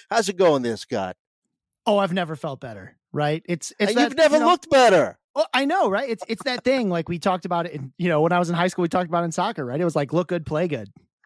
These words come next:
Speaker 2: right?
Speaker 1: Right.
Speaker 2: That's, that's what this is. This is look good, podcast good.
Speaker 1: Mm-hmm. Yeah. So, big week for Pitcher List, right?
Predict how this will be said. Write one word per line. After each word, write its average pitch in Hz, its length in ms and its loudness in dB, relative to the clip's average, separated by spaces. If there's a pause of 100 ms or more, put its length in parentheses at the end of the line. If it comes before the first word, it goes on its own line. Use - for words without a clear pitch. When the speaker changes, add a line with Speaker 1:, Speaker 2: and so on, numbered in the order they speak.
Speaker 2:
right? 143 200 2
Speaker 1:
Right. 156 100 2
Speaker 2:
That's, - 320 -2
that's 196 160 -2
what 190 140 -4
this 175 160 -6
is. 123 240 -6
This 147 180 -8
is 139 140 -6
look 180 160 0
good, 165 260 0
podcast 143 540 -8
good. 98 240 -16 (360)
Speaker 1:
Mm-hmm. 117 340 -10 (380)
Yeah. 156 340 -8
So, 127 400 0 (480)
big 214 240 0
week 214 500 -6 (340)
for 160 600 0 (180)
Pitcher 214 300 -2
List, 110 460 -6
right? 127 260 -2